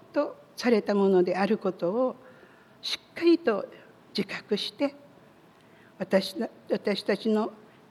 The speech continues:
父であるあなたの家に住み、御業に勤しむ生活がもっともっと大きな喜びとなりますように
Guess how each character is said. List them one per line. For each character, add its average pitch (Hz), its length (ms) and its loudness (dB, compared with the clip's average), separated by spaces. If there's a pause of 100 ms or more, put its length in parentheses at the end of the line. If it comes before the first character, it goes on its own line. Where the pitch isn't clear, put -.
(800)
父 - 240 0
で 220 160 6
あ 226 100 4
る 226 240 0 (640)
あ 214 100 4
な 220 160 6
た 226 120 2
の 226 120 4
家 233 260 4
に 240 140 6
住 277 420 8 (960)
み、 220 100 8
御 226 140 8
業 226 140 4
に 233 240 4
勤 294 320 4
し 359 160 10
む 330 160 12
生 247 240 4
活 226 260 0
が 190 220 0 (580)
も 214 220 2
っ 330 40 0 (180)
と 381 100 2
も 359 120 8
っ 349 40 4
と - 360 0
大 220 180 2
き 220 140 -8
な 202 140 2
喜 185 120 4 (340)
び 302 100 -2
と 302 140 -2
な 240 160 2
り 208 100 -2
ま 202 140 0
す 196 180 -8
よ 180 120 -2
う 175 40 -2
に 254 240 0